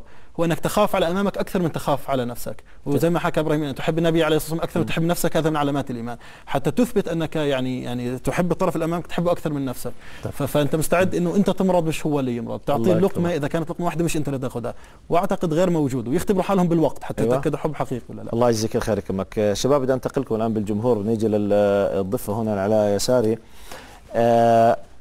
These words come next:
Speaker 2: إحنا الآن سؤالي كان هو: هل يتعارض الحب مع العفة؟ آه، الآن الأخين هنا قالوا إيش؟ إنه أصلًا اللي بيسموه حب إحنا ما بنسميه حب،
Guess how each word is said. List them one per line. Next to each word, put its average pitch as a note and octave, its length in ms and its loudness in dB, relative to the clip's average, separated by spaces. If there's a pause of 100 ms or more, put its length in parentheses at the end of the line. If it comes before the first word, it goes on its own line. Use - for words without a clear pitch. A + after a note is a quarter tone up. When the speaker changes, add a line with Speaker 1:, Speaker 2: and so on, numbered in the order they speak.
(160)
Speaker 2:
إحنا C#3 160 4
الآن D#3+ 440 4
سؤالي D3+ 340 6
كان C#3 200 2
هو: C3 340 4 (300)
هل C3 120 2
يتعارض B2 480 4
الحب C3+ 320 0 (260)
مع C3 300 2 (720)
العفة؟ B2 360 0 (880)
آه، G#2+ 280 4
الآن C#3 420 2
الأخين C#3 420 0
هنا C3+ 340 2
قالوا B2+ 400 2
إيش؟ A2+ 400 0
إنه A2+ 220 -2
أصلًا A#2 300 -2
اللي A2+ 100 0
بيسموه B2 420 0
حب B2+ 280 0 (320)
إحنا D3 140 -2
ما D3+ 120 4
بنسميه C3 360 0
حب، B2 180 0